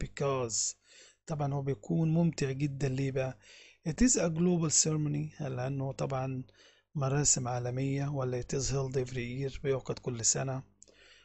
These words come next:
ولا something new happens every time، حاجة جديدة بتحصل كل مرة، ولا you can predict the winner؟ طبعا هنا something new happens every time، حاجة جديدة بتحصل كل إيه مرة.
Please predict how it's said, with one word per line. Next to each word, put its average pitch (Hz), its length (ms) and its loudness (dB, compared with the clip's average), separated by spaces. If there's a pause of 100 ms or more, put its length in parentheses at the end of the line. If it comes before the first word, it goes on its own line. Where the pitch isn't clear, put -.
(120)
ولا 143 160 2
something 208 540 10
new 175 280 8
happens 156 440 8
every 143 320 0
time، 147 380 0
حاجة 147 320 0
جديدة 151 840 4 (500)
بتحصل 143 460 4
كل - 240 0
مرة، 143 440 2
ولا 151 280 4
you 202 200 10
can 190 300 6
predict 156 440 2
the 139 120 2
winner؟ 147 360 0
طبعا 170 300 2
هنا 151 380 0 (400)
something 147 520 2
new 139 280 2
happens 135 840 6 (220)
every 135 280 -2 (100)
time، 107 280 -2 (680)
حاجة 156 320 4
جديدة 143 360 2
بتحصل - 460 2
كل 123 320 -2
إيه 123 360 -2
مرة. 107 460 -4